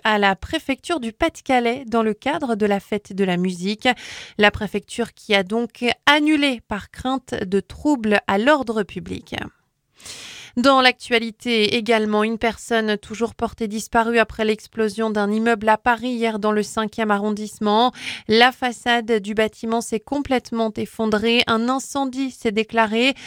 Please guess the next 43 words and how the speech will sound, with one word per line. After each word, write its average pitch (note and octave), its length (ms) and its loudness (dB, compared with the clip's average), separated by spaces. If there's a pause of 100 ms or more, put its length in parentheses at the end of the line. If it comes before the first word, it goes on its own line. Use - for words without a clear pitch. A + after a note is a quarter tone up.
(240)
L'explosion A#3+ 640 0
a A3+ 80 4
fait - 260 -8
une G#3+ 120 -4
cinquantaine A3+ 720 -2
de G#3+ 100 4
blessés, G#3 480 -2
dont A#3 220 0
six - 360 -6
en G#3+ 140 0
urgence B3 480 -2
absolue A3+ 480 -2
selon G#3+ 380 0
le G3 120 2
dernier A#3 540 0
bilan A3+ 380 0
du A3 180 -4
parquet G#3 360 -4
de - 100 -12
Paris. G3+ 380 0 (380)
Les G#3+ 120 4
pompiers G#3+ 420 -4
ont G#3 120 2
repris A3 360 -2
les A3 140 2
recherches A3 580 -2
ce - 220 -4
matin. G3+ 400 0
Une G3+ 180 2
enquête C4 500 -2 (220)
est G3+ 240 -6
en F#3+ 100 -2
cours. A#3 280 -2
Certains C#4 580 -4
témoignages G#3+ 800 2
parlent G3+ 400 0
d'une G3 220 -2
odeur G#3+ 320 2
de G#3 120 2
gaz G#3 580 2
juste G3+ 520 -4
avant F#3+ 240 0
l'explosion. F#3+ 640 -4